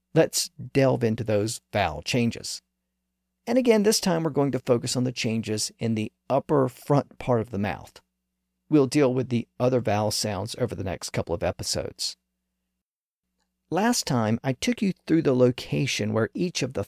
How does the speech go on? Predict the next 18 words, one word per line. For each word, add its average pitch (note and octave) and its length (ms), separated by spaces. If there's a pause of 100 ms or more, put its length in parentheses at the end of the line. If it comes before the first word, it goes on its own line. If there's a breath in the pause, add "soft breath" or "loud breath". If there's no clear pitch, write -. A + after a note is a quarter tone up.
front - 300
vowels G2+ 440
is D#2+ 140
pronounced, - 560 (540)
and E3 80
I F3 80
gave A#3+ 200
you G#3+ 120
the D3+ 260
mnemonic, C3 640 (240)
"Eat - 300 (240)
aged C3+ 420 (220)
eggs A2+ 500 (320)
at A2+ 260 (240)
Ollie's." F2+ 640 (880)
That B3+ 220
little G#3 220
phrase A#2+ 500